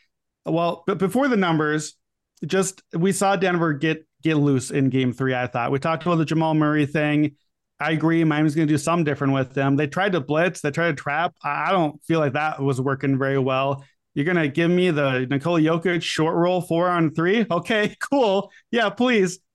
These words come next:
please invite that strategy again. So I don't know about that. I don't know that there are a lot of answers. The, when he gets cooking like that and hits those shots early,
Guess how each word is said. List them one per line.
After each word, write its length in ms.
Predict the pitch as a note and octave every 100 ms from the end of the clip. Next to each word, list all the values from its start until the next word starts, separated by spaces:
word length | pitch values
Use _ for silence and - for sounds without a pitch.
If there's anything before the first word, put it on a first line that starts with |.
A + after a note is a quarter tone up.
| _
please 320 | A3+ B3+ G#3
invite 480 | G#3+ G3+ F3+ F#3+ G3+
that 240 | F#3 F#3+ -
strategy 560 | D3 C3+ C#3 C3+ C#3+
again. 500 | C3+ C#3 C3+ C#3 C#3+ - _
So 140 | -
I 100 | E3+
don't 140 | G#3+ G#3+
know 120 | G3+
about 300 | G3 F3+ F3
that. 280 | F3+ F3 E3
I 160 | D#3+
don't 160 | G#3+ G#3
know 160 | G3
that 200 | F3+ F3
there 140 | F3 E3
are 120 | E3
a 60 | E3
lot 140 | D#3+
of 80 | D3
answers. 460 | D3 D#3 D#3 D3
The, 100 | C3
when 320 | C#3+ C#3+ D3+ D#3+
he 100 | F#3+
gets 240 | A#3 -
cooking 340 | - G3 C#3+
like 220 | C3+ C3 -
that 220 | C3+ C3
and 80 | C#3+
hits 160 | D#3
those 220 | D#3 C#3+
shots 340 | C#3 D3 C#3+ D3
early, 500 | D3+ D3 C3+ C3